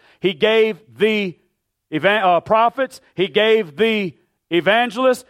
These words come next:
he gave the pastors and teachers." The only place in this where two words are connected by the word "and" is pastors,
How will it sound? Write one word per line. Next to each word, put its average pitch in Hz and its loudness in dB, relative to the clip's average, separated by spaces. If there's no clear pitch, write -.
he 185 -2
gave 208 0
the 208 0
pastors 240 -2
and 220 -4
teachers." 196 -4
The 196 -4
only 302 0
place 285 0
in 220 -4
this 233 0
where 220 0
two 269 -2
words 262 2
are 220 -2
connected 226 -2
by 220 2
the 208 -6
word 226 0
"and" 247 -2
is 180 -6
pastors, 240 -2